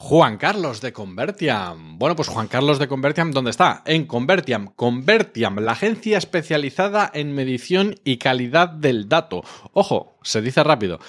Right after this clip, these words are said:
Si necesitáis cualquier tipo de implementación, Convertiam os lo puede hacer. ¿Y por qué digo Convertiam y no Juan Carlos de Convertiam? Bueno, pues porque hay veces que el pobre Juan Carlos, pues, ya está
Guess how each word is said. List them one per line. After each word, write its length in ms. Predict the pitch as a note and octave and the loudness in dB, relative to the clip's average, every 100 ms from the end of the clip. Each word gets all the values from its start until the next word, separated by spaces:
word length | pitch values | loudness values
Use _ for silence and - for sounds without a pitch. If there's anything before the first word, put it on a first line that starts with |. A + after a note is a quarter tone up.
| - | -16
Si 160 | - D#3 | -4 0
necesitáis 440 | D3 C3 D3+ D#3 | 0 2 2 0
cualquier 280 | - A#2 C3 | 2 0 0
tipo 200 | C#3+ B2+ | -2 0
de 60 | B2 | 0
implementación, 680 | B2 A#2+ A#2 - E3+ G3 - _ - | 0 0 -2 2 2 2 -6 _ 2
Convertiam 640 | A#2+ A#2 D3 F3 F#3+ E3+ | 4 6 4 4 4 2
os 80 | C3 | 0
lo 100 | A#2 | 0
puede 220 | C#3+ B2+ | 4 2
hacer. 220 | - G#2+ | 0 -6
¿Y 100 | - | -8
por 220 | B2 D#3 D#3+ | -8 -6 -2
qué 80 | |
digo 220 | B3+ F#3+ E3 | 0 2 2
Convertiam 540 | D3+ D#3 D3+ D3 C3+ | 2 4 4 2 0
y 40 | |
no 100 | C3+ | -2
Juan 160 | C3+ C#3+ | -4 -4
Carlos 220 | C3+ C3 | -4 -4
de 80 | B2 | -6
Convertiam? 420 | B2+ A#2+ G2+ F2 | -6 -6 -6 -8
Bueno, 160 | E2 C3 | -8 -8
pues 140 | D3+ | -6
porque 260 | - A#2 D3+ | -2 0 4
hay 80 | D3+ | 4
veces 240 | C#3+ D#3+ | 4 2
que 80 | C3+ | 0
el 100 | A2+ | 0
pobre 200 | B2+ B2+ | 2 2
Juan 180 | C3 A#2 | 0 0
Carlos, 380 | B2 C3+ D#3+ - - - - _ _ _ _ _ | 2 4 2 -2 -18 -20 -20 _ _ _ _ _
pues, 240 | - A2 F#2 | -10 -10 0
ya 140 | C3 | 2
está 340 | B2+ C#3+ C#3+ | 4 4 4